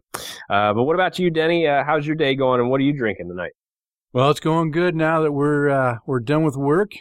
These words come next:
Speaker 2: and we're s-, drinking beer, right? That's always a good time.
Speaker 1: Any
Speaker 2: So,
Speaker 1: day
Speaker 2: yeah,
Speaker 1: you do
Speaker 2: so
Speaker 1: that is good.
Speaker 2: I'm gonna open up my first beer of the night.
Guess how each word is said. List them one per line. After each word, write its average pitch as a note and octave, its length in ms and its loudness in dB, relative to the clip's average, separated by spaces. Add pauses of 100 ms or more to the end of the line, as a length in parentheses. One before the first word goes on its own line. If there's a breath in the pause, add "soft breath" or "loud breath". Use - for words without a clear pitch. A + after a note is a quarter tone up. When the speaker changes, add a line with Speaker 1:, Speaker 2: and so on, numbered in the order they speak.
(240)
Speaker 2:
and B2 200 -4
we're A#2+ 100 -2
s-, - 120 -8 (400)
drinking C#3+ 340 2
beer, C3 440 0
right? B2+ 220 2
That's D#3 160 2
always F3 260 4
a B2 60 0
good A2+ 220 0
time. D3+ 400 0 (720)
Speaker 1:
Any - 40 -4
Speaker 2:
So, C3 200 2
Speaker 1:
day A#2+ 240 2 (120)
Speaker 2:
yeah, D#3+ 340 4
Speaker 1:
you B2+ 60 0
do G2 60 -2
Speaker 2:
so D3 100 2
Speaker 1:
that C#3 200 4
is G#2 120 -4
good. F#2+ 240 -2 (1200)
Speaker 2:
I'm E3+ 120 0
gonna F3 140 4
open F3 300 2
up F3 100 2
my D#3+ 180 2
first E3 400 0
beer E3 220 2
of D3+ 80 2
the C#3 80 4
night. C3+ 380 2